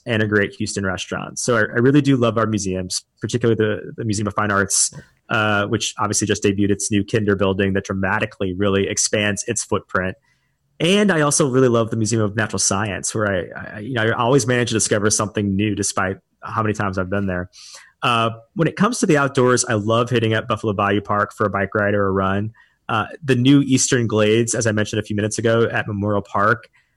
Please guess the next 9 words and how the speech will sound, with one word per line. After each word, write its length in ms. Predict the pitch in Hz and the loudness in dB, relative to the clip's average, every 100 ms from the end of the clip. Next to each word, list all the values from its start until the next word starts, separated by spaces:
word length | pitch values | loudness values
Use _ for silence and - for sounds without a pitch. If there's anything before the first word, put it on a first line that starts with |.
| _ _ | _ _
uh, 320 | 113 107 104 - | -2 0 0 -2
and 200 | 110 90 | -4 -4
obviously 360 | 110 113 - | -4 -4 0
the 140 | 101 98 - - 85 117 | 0 0 -10 -20 -12 -6
very 200 | 110 110 | 2 4
well-established 640 | 104 104 101 107 98 101 - | 4 0 -2 -2 -2 -4 -4
Arboretum 500 | 101 98 104 104 98 | -2 2 2 0 0
there 260 | 95 95 | 0 0
are, 280 | 95 - 101 | -2 -2 -4